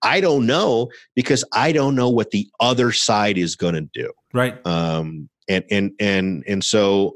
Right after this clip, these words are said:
Speaker 1: you know, I've always believed that this, this, this growing lack of confidence we've had in the system, um, is premised upon the broken economics of legal and not so much that the system itself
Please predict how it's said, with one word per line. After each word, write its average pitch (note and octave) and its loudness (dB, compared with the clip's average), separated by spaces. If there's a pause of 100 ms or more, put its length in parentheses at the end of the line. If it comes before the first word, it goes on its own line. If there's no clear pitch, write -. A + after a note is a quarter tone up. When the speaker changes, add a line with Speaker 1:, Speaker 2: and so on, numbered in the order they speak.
Speaker 1:
you G#2 -2
know, F2 -2
I've D3 2
always G#2+ 2
believed F2 -2
that D#2+ -6
this, - -6
this, E2+ -6
this D#2 -6
growing F2+ -2
lack E2+ -4
of C#2+ -8
confidence E2 -6
we've D2+ -8
had D2 -6
in C#2+ -6
the C#2+ -10
system, D2+ -6 (420)
um, D#2 -4
is E2+ -4
premised F2 -4
upon D2+ -8 (160)
the D#2+ -8
broken D#2+ -4
economics D#2+ -4 (180)
of B2 0
legal F3 0 (280)
and G2 0
not G2+ -2
so F#2+ 0
much F2 -2
that - -4
the C#2 -8
system - -2
itself D2 -6